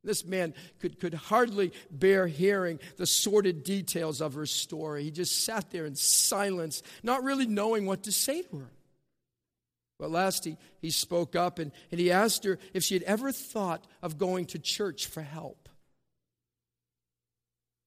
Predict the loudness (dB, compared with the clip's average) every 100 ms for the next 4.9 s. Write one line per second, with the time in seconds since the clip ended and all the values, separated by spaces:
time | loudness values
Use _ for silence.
0 | -20 _ _ -4 -4 -2 -2 0 0 -2
1 | -2 -2 -4 -8 -8 -4 -4 -4 -6 -8
2 | -4 -2 -2 -2 -6 -8 _ _ -10 -6
3 | -4 -2 -4 -6 -6 -6 -6 -8 _ _
4 | _ -2 -2 -2 -6 -4 -2 -4 -8